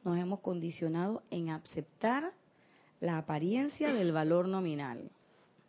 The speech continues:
Y le damos un valor, lo que estábamos diciendo.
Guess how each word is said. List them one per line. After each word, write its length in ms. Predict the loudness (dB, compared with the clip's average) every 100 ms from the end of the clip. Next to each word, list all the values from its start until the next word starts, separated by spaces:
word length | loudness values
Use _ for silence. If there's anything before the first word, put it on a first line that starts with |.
| _ _ _ _ -8
Y 120 | -4
le 100 | -2
damos 280 | -2 -2 -2
un 160 | 0
valor, 420 | 0 0 -2 -4 -6 _ _ _ _ _ _ _ _ _ -10
lo 140 | -8
que 100 | -6
estábamos 360 | -4 -4 -2 -2
diciendo. 540 | -2 -2 -4 -4 -8